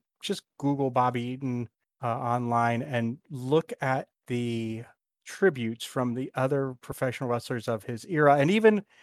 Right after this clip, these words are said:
those of, of the current era, um, everybody recognizes him as one of the nicest guys in the business. Um, one of the,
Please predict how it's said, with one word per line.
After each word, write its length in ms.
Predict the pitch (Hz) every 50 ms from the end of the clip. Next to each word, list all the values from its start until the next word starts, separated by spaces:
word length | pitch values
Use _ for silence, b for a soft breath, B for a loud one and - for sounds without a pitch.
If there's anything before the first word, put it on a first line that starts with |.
| b b _ _ _ -
those 300 | - 143 147 151 151 131
of, 200 | 147 139 131 123
of 360 | 151 170 143 131 131 123 117 -
the 100 | 131 123
current 380 | - - - 190 185 156 156 -
era, 400 | 254 143 120 113 110 107 104 101 _ _ _ _ _ _ _ _ -
um, 260 | 139 131 120 127 - -
everybody 340 | 151 151 170 170 180 165 156
recognizes 760 | 139 151 147 143 - 151 135 127 123 120 120 113 120 107 -
him 140 | 131 123 117
as 340 | 113 117 113 107 - - _ _ _ _ _ _ _ -
one 220 | - 127 131 131
of 60 | 127 120
the 80 | 120
nicest 540 | 113 113 120 135 147 - - 151 131 - -
guys 480 | - 127 123 120 123 120 120 117 - - -
in 180 | - 131 120
the 60 | 117 113
business. 640 | 110 120 117 107 104 107 101 98 95 - - - - _ -
Um, 440 | - 113 104 101 104 104 101 104 104 _ _ _ _ _ -
one 180 | 135 127 127 127
of 80 | 117
the, 180 | 123 135 -